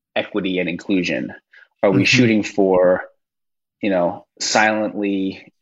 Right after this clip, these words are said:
Speaker 1: accepting and just not, like, saying anything? Is it, would it be okay with me if Clayton Kershaw just hadn't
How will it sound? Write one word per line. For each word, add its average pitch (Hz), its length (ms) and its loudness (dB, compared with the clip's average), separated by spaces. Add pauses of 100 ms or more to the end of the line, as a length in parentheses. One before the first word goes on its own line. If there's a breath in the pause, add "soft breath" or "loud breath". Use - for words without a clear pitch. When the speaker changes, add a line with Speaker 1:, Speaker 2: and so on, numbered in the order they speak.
Speaker 1:
accepting 113 960 -2
and 95 300 -2
just 95 220 0
not, 92 420 0
like, - 400 -4 (140)
saying 110 320 2
anything? 113 640 -2 (720)
Is 107 180 -2
it, 107 100 -6
would 123 120 2
it 113 80 0
be 123 140 4
okay 117 260 0
with 120 120 0
me 120 260 2
if - 120 -4
Clayton 98 300 0
Kershaw 104 360 2
just 92 160 -4
hadn't 98 480 -2